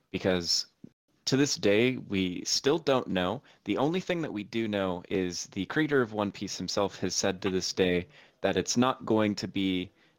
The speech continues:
like the friends we made along the way or the power of friendship or something stupid like that. Um, he said very early in his life, he watched The Wizard of Oz and thought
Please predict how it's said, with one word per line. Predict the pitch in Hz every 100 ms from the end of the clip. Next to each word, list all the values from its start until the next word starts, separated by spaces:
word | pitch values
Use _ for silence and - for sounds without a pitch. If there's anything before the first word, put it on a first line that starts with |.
| -
like | 98 92
the | 101
friends | - 107 104
we | 104
made | 95 95
along | 92 95 95 92
the |
way | 92 95 92
or | 92
the | 92
power | 90 110 107 101 98
of |
friendship | - 92 92 - 92 95
or |
something | - 98 104 92
stupid | - 95 - 98
like | 95 90 -
that. | 90 87 - - _ _ _
Um, | - 90 87 85 85 _ _ -
he | 110
said | - 104
very | 117 113 104
early | 107 107 101
in |
his | 95 87
life, | 90 90 - - _ _ _
he | _ 98 90 90 -
watched | 92 92 92 - - -
The | 104
Wizard | 95 104 101
of | 92
Oz | 90 90 92 98 - -
and | 92 90 87 87 85 - _ _
thought | - - - 95 87 - -